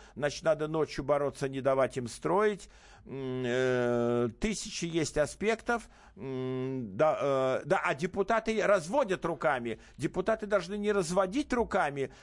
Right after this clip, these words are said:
а писать на имя губернатора, как минимум, что просим стройку остановить. Вы мне рас-,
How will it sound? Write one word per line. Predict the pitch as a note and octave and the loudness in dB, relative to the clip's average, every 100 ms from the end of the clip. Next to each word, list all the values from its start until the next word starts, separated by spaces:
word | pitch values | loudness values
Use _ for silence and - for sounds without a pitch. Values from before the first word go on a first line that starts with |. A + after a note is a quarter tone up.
| - | -4
а | D3+ | -2
писать | E3 F#3+ F3 B3 B3+ B3 | 0 -2 0 2 2 0
на | F#3+ | 0
имя | G3 G3 F3+ | 2 2 2
губернатора, | F#3 F3+ F#3+ B3 C4 G#3 | 2 2 2 0 0 0
как | F3 F#3 F3+ | 0 -2 -4
минимум, | F3+ E3 D#3 D3 - - | -6 -4 0 -2 -4 -14
что | - - F#3 | -14 -2 -2
просим | - A3+ A3 A3 | 0 0 0 -4
стройку | F3+ - A3 G#3 G#3+ | -4 0 0 2 0
остановить. | - - A3 A#3+ A3+ D3 - - | 0 -2 -2 0 0 -2 -10 -2
Вы | F3 | 0
мне | G#3+ | 2
рас-, | A3 G3 | 0 -2